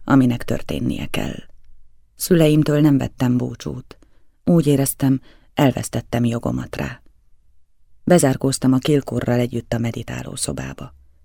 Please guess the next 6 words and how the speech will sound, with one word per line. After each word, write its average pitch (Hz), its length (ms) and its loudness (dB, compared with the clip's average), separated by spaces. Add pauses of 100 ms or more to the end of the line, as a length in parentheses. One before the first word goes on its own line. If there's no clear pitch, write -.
(280)
Elhelyezkedtem 131 760 2
a 123 60 4
gyékényen. 120 720 -4 (720)
Nem 180 180 8
éreztem 131 460 6
félelmet, 127 720 0